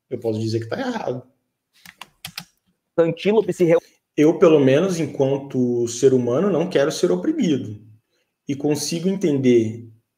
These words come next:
Speaker 1: é, que outro ser humano também não queira ser oprimido, porque eu também não quero ser, entendeu? Agora, eu en-,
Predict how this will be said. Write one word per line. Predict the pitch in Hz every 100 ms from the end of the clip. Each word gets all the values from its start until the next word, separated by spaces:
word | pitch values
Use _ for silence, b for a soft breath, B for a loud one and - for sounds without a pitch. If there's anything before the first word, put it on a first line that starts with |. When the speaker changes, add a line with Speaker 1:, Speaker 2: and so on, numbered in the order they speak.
| _ _ _ _ _ _
Speaker 1:
é, | 127 117 113 110 110 110 - - -
que | 147
outro | 135 131 170
ser | - 135
humano | 123 120 151
também | 208 190 139
não | 165
queira | 180 160 170
ser | 190
oprimido, | 185 311 320 185 123 101 -
porque | 117
eu | 117
também | 117 120
não | 131
quero | 139 170 214
ser, | - 190 110 107 _ _ _
entendeu? | 123 110 107 117 - b b b b _
Agora, | 127 123 117 104 104 107 - _ _ _ _ _ _ _ _
eu | 139
en-, | 135 139 139